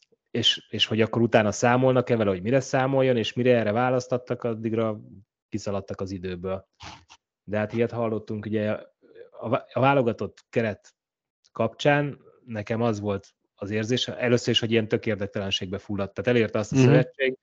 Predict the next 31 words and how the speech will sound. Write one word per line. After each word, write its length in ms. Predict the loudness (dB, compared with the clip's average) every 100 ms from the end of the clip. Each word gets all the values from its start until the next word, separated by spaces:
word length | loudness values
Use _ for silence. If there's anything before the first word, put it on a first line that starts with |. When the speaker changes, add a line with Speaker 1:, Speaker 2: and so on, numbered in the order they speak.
| _ _ _
Speaker 1:
hogy 120 | -8
kijött 280 | 2 4 4
a 40 |
válogatott 440 | 2 0 0 -4 -2
keret, 260 | 0 0
és 120 | -4 -6
akkor 180 | -2
én 60 | -2
ilyenkor 220 | 0 0
böngészem, 460 | 2 2 -2 -8 -6
tudod, 160 | -6
én 60 | -4
mindig 200 | -4 -4
várom, 320 | -2 -2 -2
hogy 140 | -4 -8
ott 160 | -8
a, 140 | -8 -10 _ _ _
me-, 200 | -4 -2
mennek 260 | -2 -2 0
az 80 | -2
összecsapások 720 | -2 -2 -2 -2 -2 -2 0
alatt, 240 | 0 2
hogy 200 | -2 -2
ki 120 | -4
miért 260 | 2 2 2 -4 -18 -8
van 180 | -2 0
ott, 240 | 0 0
ki 140 | -4 0
miért 260 | 2 2
nincs 300 | 0 -2 2
ott. 260 | 2 0